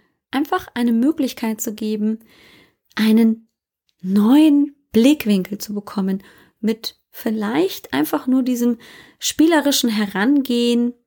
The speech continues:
das experimentell mal auszuprobieren, zu gucken, was macht es denn mit dir? Und das sind eben Prozesse, die dauern.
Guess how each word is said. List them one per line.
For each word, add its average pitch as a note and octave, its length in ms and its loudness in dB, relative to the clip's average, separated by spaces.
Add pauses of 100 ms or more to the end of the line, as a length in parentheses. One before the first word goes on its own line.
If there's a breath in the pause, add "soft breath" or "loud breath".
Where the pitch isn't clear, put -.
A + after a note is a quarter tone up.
(220)
das - 380 -10
experimentell A3+ 920 -2
mal A#3 220 0
auszuprobieren, B3+ 1000 -2 (420 loud breath)
zu - 180 -6
gucken, A3 400 -4
was G#3+ 180 -4
macht A#3+ 260 -4
es A#3 120 -6
denn F3+ 200 -6
mit F3+ 200 -10
dir? F#3 180 -6
Und A3 140 -4
das B3 100 0
sind C#4 200 0 (240 loud breath)
eben B3+ 320 0
Prozesse, C4+ 580 -2
die A#3+ 220 -4
dauern. F#3 580 -4